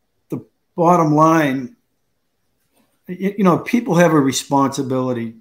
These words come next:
to be responsible workers. But given the situation, I think it's up to management to manage it. So you, you look at, for example, um,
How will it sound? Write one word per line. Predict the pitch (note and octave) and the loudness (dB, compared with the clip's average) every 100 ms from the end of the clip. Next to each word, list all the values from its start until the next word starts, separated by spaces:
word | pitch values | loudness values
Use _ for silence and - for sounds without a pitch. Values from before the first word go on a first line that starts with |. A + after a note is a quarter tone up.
| _ _ | _ _
to | A#2 | -18
be | G#2+ C3 C#3+ A#2 | -6 -2 -2 -4
responsible | A2 - B2 B2 A#2 A2+ A#2 | -10 -12 -12 -12 -12 -16 -10
workers. | C3 C3+ B2+ G#2+ G2+ - _ _ _ _ _ _ _ _ _ _ - | -4 -4 -4 -14 -20 -20 _ _ _ _ _ _ _ _ _ _ -4
But | C3+ C3 - E3+ | -2 -2 -8 -12
given | D#3 D3+ D#3+ | -4 -2 0
the | D3 | -2
situation, | C#3+ D3 D#3 C#3 C#3+ D#3+ D#3 B2+ A#2+ - _ _ _ _ _ _ _ _ - | -4 -8 -6 -4 -2 -2 -2 -8 -14 -18 _ _ _ _ _ _ _ _ -14
I | |
think | C#3 F3 D#3+ | -10 -8 -6
it's | E3 E3 | -6 -6
up | D#3+ | -6
to | - | -8
management | B2+ C#3 D3+ E3+ C3+ B2 A2 _ _ _ _ _ _ _ _ _ _ _ - | -2 2 2 2 -4 -8 -14 _ _ _ _ _ _ _ _ _ _ _ -14
to | A#2+ | -6
manage | C3 C#3+ D#3+ A#2+ - | 0 0 0 -4 -10
it. | - _ _ _ _ _ _ _ | -20 _ _ _ _ _ _ _
So | - - C#3+ B2+ B2 _ _ _ _ _ _ _ _ - | -12 -4 -2 -2 -6 _ _ _ _ _ _ _ _ -8
you, | C#3 | -4
you | C#3 D#3+ C#3 | -4 -2 0
look | D3+ D3+ | 0 -2
at, | C3+ B2+ _ _ | -6 -8 _ _
for | - C3 | -10 -10
example, | A#2 C3+ C3+ C3 C3 B2 | -4 -4 -4 -6 -8 -6
um, | B2 A#2+ A#2 A#2 C3 A2+ | -6 -8 -10 -14 -18 -20